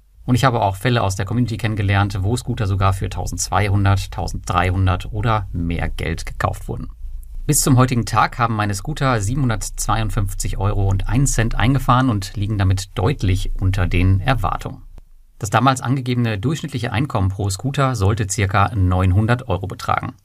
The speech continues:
Neunhundertdreizehn Euro zweiundfünfzig, um genau zu sein. Teilen wir meinen erreichten Wert durch zwei Scooter,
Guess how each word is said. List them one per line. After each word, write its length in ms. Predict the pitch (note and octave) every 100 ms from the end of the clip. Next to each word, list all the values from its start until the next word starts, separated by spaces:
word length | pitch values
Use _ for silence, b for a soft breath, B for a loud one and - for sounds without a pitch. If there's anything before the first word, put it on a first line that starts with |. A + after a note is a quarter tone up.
| _
Neunhundertdreizehn 760 | - D3 C#3+ B2 G#2 G#2 - -
Euro 200 | F#2+ F#2
zweiundfünfzig, 880 | - F2 F2 E2+ F2+ F2+ - F#2 -
um 300 | F2+ F2 F#2
genau 280 | - - -
zu 140 | -
sein. 280 | - - - - - - - -
Teilen 220 | B2 D#3
wir 160 | D3+ C3+
meinen 300 | G#2 B2+ A#2+
erreichten 540 | G2 G2+ B2+ A2 F#2+
Wert 320 | F#2 G#2+ -
durch 140 | G2 F#2+
zwei 200 | - A#2+
Scooter, 420 | - B2 A#2+ A#2+